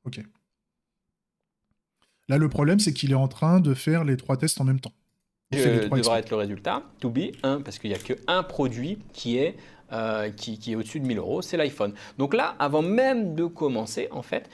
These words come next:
Speaker 2: tu vas, euh, tu, tu vas rédiger ton test. Tu vas exécuter ton test, comme je te disais, le pattern R V R, rouge, vert, rouge, bah forcément,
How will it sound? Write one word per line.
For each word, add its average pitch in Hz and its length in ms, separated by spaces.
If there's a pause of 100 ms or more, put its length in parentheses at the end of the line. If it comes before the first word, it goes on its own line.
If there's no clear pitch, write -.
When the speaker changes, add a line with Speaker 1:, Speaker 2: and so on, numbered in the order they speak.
(300)
Speaker 2:
tu 220 220
vas, 151 360 (360)
euh, 107 720
tu, 127 340
tu - 160
vas 127 320
rédiger 135 440
ton 135 120
test. - 280 (240)
Tu - 120
vas 220 140
exécuter 147 420
ton 104 140
test, 196 340
comme 117 80
je - 80
te 123 80
disais, 117 140
le 123 100
pattern 104 320 (160)
R 139 200
V 107 300
R, 135 220 (140)
rouge, 131 400
vert, 101 180
rouge, 165 220
bah 101 120
forcément, - 800